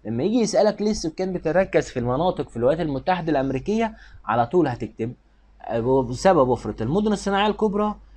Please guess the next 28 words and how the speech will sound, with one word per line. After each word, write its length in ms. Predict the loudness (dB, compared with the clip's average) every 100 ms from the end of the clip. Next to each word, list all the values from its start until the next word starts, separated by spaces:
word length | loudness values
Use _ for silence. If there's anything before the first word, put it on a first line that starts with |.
| -8
إلى 100 | -4
جانب 380 | 0 0 0 -2 -2
الموارد 520 | 0 0 2 2 2
الاقتصادية 460 | 0 -4 -2 2
الضخمة 520 | 2 0 -2 -4 -6 -8 -12 -6
إلى 140 | -2
جانب 380 | 2 2 2 0
السهول 380 | -4 -4 0 0
الزراعية 640 | 0 2 2 2 0 0 -2
الخصبة. 400 | -2 -2 -8 -12 _ _ _ _
ده 120 | 2
بالنسبة 420 | 2 2 0 4 4
للولايات 260 | 4 2
المتحدة. 500 | 0 -2 -2 -6 -8 _ _ -20 -20 -18 -4
بالنسبة 600 | 0 2 2 4 6 6
للدول 500 | 4 2 6 6 6
التانية 460 | 2 2 2 2
مثل 280 | 0 -2 0
دولة 240 | 2 2 2
المكسيك، 480 | -4 -6 -4 -4 -4 -8 -20 -20 2
برضو 340 | 8 8 6
السكان 460 | -2 -4 -2 0 2
بيتركز 560 | 2 2 0 0 -4
في 80 | -4
المدن 300 | -4 -2 -2
الصناعية 480 | -4 -10 -14 -4 -4
الكبرى، 380 | 4 4 4 -2 -14 -20 -20 -20 -20 -20 -20 -18
زي 340 | 0 6 6